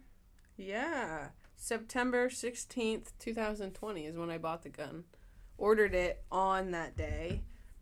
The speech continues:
Uh, I don't know when I received it, so probably, uh, within the week,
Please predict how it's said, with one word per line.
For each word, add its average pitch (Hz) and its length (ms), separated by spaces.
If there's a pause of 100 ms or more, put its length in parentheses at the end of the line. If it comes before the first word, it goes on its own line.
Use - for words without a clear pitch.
(420)
Uh, 180 680
I 165 80
don't 165 200
know 156 160
when 160 160
I 160 120
received 151 540
it, 147 160
so 156 100
probably, 156 800 (920)
uh, - 200 (400)
within 175 380
the 165 100
week, 160 600